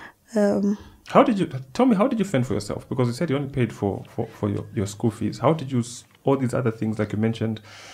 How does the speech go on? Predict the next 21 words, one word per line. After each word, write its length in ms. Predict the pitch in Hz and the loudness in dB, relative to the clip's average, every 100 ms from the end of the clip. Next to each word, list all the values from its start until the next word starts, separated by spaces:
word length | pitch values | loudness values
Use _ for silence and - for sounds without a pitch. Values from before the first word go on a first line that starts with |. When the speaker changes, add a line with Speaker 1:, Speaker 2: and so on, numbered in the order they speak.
| - - | -12 -8
Speaker 2:
your 80 | - | -4
pads, 400 | 117 113 113 110 | 0 2 2 -2
your 80 | 110 | -2
lotion, 460 | 110 110 113 110 | -2 0 0 0
your 120 | 101 - | 0 2
other 160 | 113 | 2
things, 260 | 107 107 104 | 2 -2 0
other 180 | - 127 | 2 2
needs, 200 | 107 104 | 2 0
how 120 | 117 156 | 0 0
did 180 | 127 | -2
you 180 | 120 107 104 | -4 -4 -4
meet 240 | 104 101 | -4 -4
those 180 | 92 95 | -4 -8
needs? 220 | 85 - - - - - - - _ _ _ _ _ - - | -10 -14 -18 -20 -20 -20 -20 -20 _ _ _ _ _ -4 6
Speaker 1:
Um, 480 | 247 247 240 240 - _ _ _ _ _ _ _ _ _ _ _ _ _ _ _ _ _ _ - _ _ _ _ _ _ _ 240 | 8 10 10 6 0 _ _ _ _ _ _ _ _ _ _ _ _ _ _ _ _ _ _ -20 _ _ _ _ _ _ _ 8
you 80 | |
know, 140 | 240 247 | 8 10
I 160 | 233 226 | 8 8
thank 600 | - 254 277 285 - - - - | 4 2 4 4 2 -10 -12 -8
him 520 | - - 220 214 220 | -6 2 6 6 4